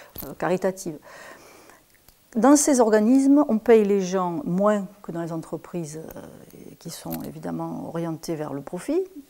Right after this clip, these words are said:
Et, euh, c'est la, la, l'attraction de la mission qui fait venir les gens. Et non seulement on les paye moins, mais souvent aussi on les,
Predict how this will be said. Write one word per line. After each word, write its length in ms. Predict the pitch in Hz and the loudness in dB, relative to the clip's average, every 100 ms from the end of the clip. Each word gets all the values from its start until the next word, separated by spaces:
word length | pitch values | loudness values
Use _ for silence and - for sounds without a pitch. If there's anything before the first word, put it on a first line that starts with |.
| - | -4
Et, 320 | 220 240 247 - _ - | 4 4 4 0 _ -6
euh, 300 | 180 180 175 | -6 -6 -8
c'est 240 | 170 - | -6 2
la, 140 | 196 165 | 4 4
la, 240 | 175 165 | 2 -2
l'attraction 540 | - 190 - 240 - 247 | -2 -2 -2 -2 0 -2
de 40 | |
la 60 | 220 | 0
mission 380 | 226 - 233 | -2 -2 -4
qui 120 | 190 190 | -4 -10
fait 180 | - | -8
venir 200 | 170 175 | -8 -8
les 120 | 170 170 | -10 -12
gens. 140 | 175 - - - - _ _ _ | -14 -16 -18 -18 -20 _ _ _
Et 60 | 220 | 4
non 140 | 294 | 4
seulement 240 | 370 294 285 | 6 6 6
on 40 | |
les 100 | 254 | 6
paye 200 | 240 233 | 6 4
moins, 200 | 247 330 | 6 4
mais 100 | 285 | 4
souvent 340 | - 262 285 | 2 2 4
aussi 320 | 277 247 - 311 | 4 0 -2 0
on 80 | 254 | 4
les, 200 | 247 | 4